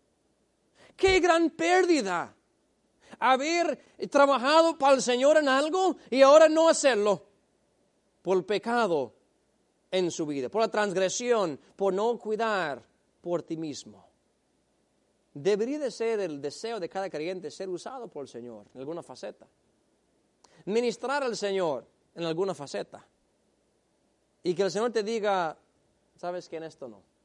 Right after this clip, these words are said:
No puedes hacerlo más". Qué gran tristeza.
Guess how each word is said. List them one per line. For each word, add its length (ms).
No 160
puedes 280
hacerlo 320
más". 420
Qué 140
gran 420
tristeza. 580